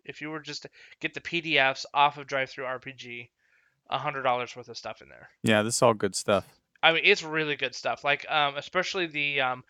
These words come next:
Speaker 1: the Uncertain Faith was great. You
Speaker 2: Oh,
Speaker 1: used
Speaker 2: yeah,
Speaker 1: that
Speaker 2: that
Speaker 1: as
Speaker 2: was
Speaker 1: a
Speaker 2: a great
Speaker 1: priest.
Speaker 2: one. Mm-hmm.
Speaker 1: Um, there's the one, um,
Speaker 2: The Demon Lord's Companion's not bad.
Speaker 1: Yeah, the Demon Lord's Companion is, is pretty good. And, uh, let's see.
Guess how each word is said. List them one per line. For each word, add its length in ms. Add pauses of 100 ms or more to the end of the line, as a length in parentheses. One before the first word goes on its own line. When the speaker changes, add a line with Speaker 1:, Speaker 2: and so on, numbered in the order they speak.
(280)
Speaker 1:
the 140
Uncertain 540
Faith 520
was 180
great. 340
You 180
Speaker 2:
Oh, 100
Speaker 1:
used 100
Speaker 2:
yeah, 60
Speaker 1:
that 60
Speaker 2:
that 60
Speaker 1:
as 40
Speaker 2:
was 60
Speaker 1:
a 40
Speaker 2:
a 20
great 280
Speaker 1:
priest. 260
Speaker 2:
one. 120
Mm-hmm. 520
Speaker 1:
Um, 600
there's 300
the 140
one, 720
um, 600 (240)
Speaker 2:
The 80
Demon 260
Lord's 240
Companion's 600
not 200
bad. 240 (420)
Speaker 1:
Yeah, 160
the 60
Demon 280
Lord's 240
Companion 560
is, 200
is 240
pretty 300
good. 580 (200)
And, 540
uh, 340
let's 160
see. 260